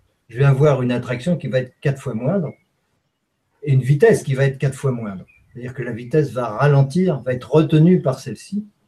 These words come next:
va être freinée, et la vitesse va ralentir au fur et à mesure qu'il s'éloigne, et il va finir par revenir, par retomber. Ça, c'est lorsque un aimant s'éloigne de l'autre.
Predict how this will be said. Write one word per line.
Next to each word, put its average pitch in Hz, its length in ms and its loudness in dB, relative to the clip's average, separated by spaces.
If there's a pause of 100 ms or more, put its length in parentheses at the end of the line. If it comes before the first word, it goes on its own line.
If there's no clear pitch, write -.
va 117 100 -12
être 127 140 -10
freinée, 165 580 4 (600)
et 139 180 -2
la 135 120 -2
vitesse 131 280 -2
va 113 180 -6
ralentir 139 520 0
au 139 40 -2
fur 135 160 -4
et 127 40 0
à - 20 0
mesure 143 240 -4
qu'il - 120 -14
s'éloigne, 117 460 -8 (340)
et 190 100 2
il 165 60 6
va 151 80 4
finir 143 280 2
par 139 140 2
revenir, 127 280 0 (1040)
par 120 140 -10
retomber. 123 400 -14 (880)
Ça, 190 460 2 (440)
c'est 165 440 2
lorsque 143 440 0 (600)
un 185 180 6
aimant 127 320 4
s'éloigne 131 380 -4
de 120 80 -8
l'autre. - 160 -14